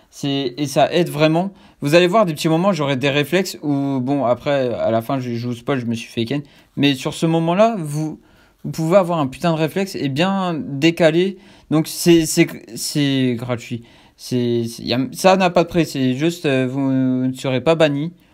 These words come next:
Euh, donc là, comme vous voyez, vous voyez même les coffres, vous voyez même les parachutes, vous voyez tout.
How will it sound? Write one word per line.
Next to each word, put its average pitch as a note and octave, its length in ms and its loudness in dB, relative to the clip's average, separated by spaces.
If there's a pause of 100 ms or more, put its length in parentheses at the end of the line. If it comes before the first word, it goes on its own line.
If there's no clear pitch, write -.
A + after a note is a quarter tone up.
(440)
Euh, C3 360 4
donc C#3 200 -2
là, G3 80 2
comme F#3+ 140 0
vous E3 60 2
voyez, E3+ 200 2
vous D3+ 140 -4
voyez C3+ 200 2
même E3+ 240 2
les E3+ 160 4
coffres, E3+ 220 2
vous C#3+ 60 -10
voyez C3 200 0
même E3+ 220 0
les E3 100 0
parachutes, D#3 640 -2
vous C3 120 -6
voyez B2+ 360 -2
tout. F3 260 0